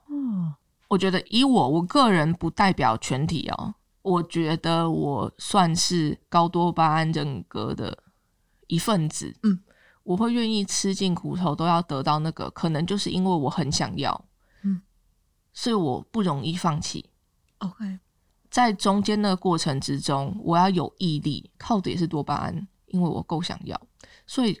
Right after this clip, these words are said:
Speaker 2: 多巴胺控制两个系统，一个是，是你的 grit，
Speaker 1: 嗯。
Speaker 2: 你的毅力，
Speaker 1: 嗯。
Speaker 2: 一个是你的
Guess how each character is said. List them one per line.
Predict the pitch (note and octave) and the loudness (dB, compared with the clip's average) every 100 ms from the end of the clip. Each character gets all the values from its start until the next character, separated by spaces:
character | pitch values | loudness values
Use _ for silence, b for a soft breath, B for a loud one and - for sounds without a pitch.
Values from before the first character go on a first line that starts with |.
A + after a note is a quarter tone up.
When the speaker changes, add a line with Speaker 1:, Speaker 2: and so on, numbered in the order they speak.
| - | -4
Speaker 2:
多 | A3 G#3+ | 0 2
巴 | G#3+ | 4
胺 | G3 G3+ | 4 4
控 | - F#3+ | 2 2
制 | F#3 F#3 - _ _ | 2 0 -2 _ _
两 | D#3 D#3+ A#2+ | -2 0 0
个 | C3 F3 | -2 -4
系 | - D#3 | -2 -2
统， | - - - _ _ | -4 -10 -14 _ _
一 | G3+ | -2
个 | G#3 | -2
是， | G#3 A#3 | 0 -2
是 | A3+ G#3+ | 0 2
你 | D3+ | 2
的 | G#2 | -2
grit， | D3+ E3+ F3 - - - | -4 -2 -2 -4 -10 -6
Speaker 1:
嗯。 | A#3+ G#3+ | -2 -2
Speaker 2:
你 | |
的 | - | -2
毅 | - F#3 | 0 0
力， | E3 D#3 - - | 2 -2 -4 -8
Speaker 1:
嗯。 | G3+ F#3 _ _ - | -8 -8 _ _ -6
Speaker 2:
一 | F#3 | 0
个 | F3+ | 0
是 | F3+ G#3 | 2 2
你 | E3 - | 0 -2
的 | E2 | -6